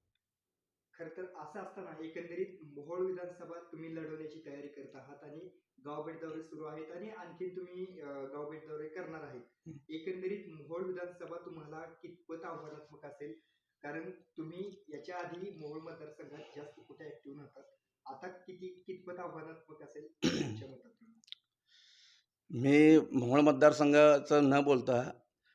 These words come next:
Speaker 2: पूर्ण महाराष्ट्रामध्ये बघितलं तर महाविकास आघाडीची लाट आहे. महायुती तुम्हाला कुठंच दिसणार नाही. तर इथं छोट्या मोठ्या ठिकाणी छोट्या मोठ्या लढती आहेत,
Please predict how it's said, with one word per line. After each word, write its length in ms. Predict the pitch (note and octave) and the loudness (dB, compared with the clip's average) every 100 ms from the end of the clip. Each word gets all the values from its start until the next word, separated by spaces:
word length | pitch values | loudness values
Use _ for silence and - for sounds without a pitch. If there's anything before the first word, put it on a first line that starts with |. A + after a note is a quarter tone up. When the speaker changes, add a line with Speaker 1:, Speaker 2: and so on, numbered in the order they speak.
| _ - | _ 2
Speaker 2:
पूर्ण 200 | C#3+ D3+ | 6 8
महाराष्ट्रामध्ये 760 | C#3 B2+ D3 D3+ D#3 D#3 D3 | 8 10 10 10 6 6 8
बघितलं 380 | C#3+ C#3+ D3 D3 | 8 6 4 4
तर 80 | D3 | 4
महाविकास 500 | C3 B2 C3+ C#3 B2+ | 4 6 6 6 6
आघाडीची 440 | B2+ C3 C3 C#3 | 6 6 4 4
लाट 240 | B2 B2+ B2 | 6 6 6
आहे. 180 | A2+ C#3 _ - _ _ _ _ | 0 -2 _ -20 _ _ _ _
महायुती 440 | B2 B2 C3+ C#3 C#3 | 0 6 8 8 6
तुम्हाला 300 | C3+ C3+ C#3 | 4 4 4
कुठंच 320 | C3+ C#3 C#3 | 2 4 4
दिसणार 360 | C#3+ C3+ B2+ | 4 4 4
नाही. 240 | B2 A#2 D3 - | 4 0 -2 -4
तर 60 | E3+ | 0
इथं 260 | D#3+ C3 D3+ - | 2 4 2 4
छोट्या 240 | C#3+ B2 | 2 6
मोठ्या 260 | D3 C#3+ D3+ | 6 6 4
ठिकाणी 320 | C#3 C3+ C#3+ C#3 | 2 4 4 4
छोट्या 220 | C#3 B2 | 4 6
मोठ्या 240 | C#3+ C3 D3 | 4 6 10
लढती 300 | D#3 C#3+ E3+ | 10 10 12
आहेत, 280 | D#3 A#2+ | 12 10